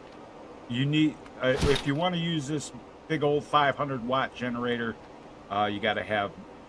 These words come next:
Mighty, you gotta have the M C S Workshop,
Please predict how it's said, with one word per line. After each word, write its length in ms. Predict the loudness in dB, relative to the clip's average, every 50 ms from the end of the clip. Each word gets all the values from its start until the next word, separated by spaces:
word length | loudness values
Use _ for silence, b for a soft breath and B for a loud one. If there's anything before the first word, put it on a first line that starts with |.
| -6 -2
Mighty, 340 | 0 0 0 0 -2 -4 -6 -8 -14 -18 -20 -20 -20 -16 -10
you 200 | -8 -6 -4 0
gotta 240 | 2 2 2 2 0
have 260 | 0 0 -2 -2 -2
the 160 | -4 -2 0 0
M 140 | 0 -2
C 160 | -2 -2 0 0
S 260 | 0 0 0 -4 -6
Workshop, 480 | -6 -6 -6 -6 -8 -8 -8 -8 -8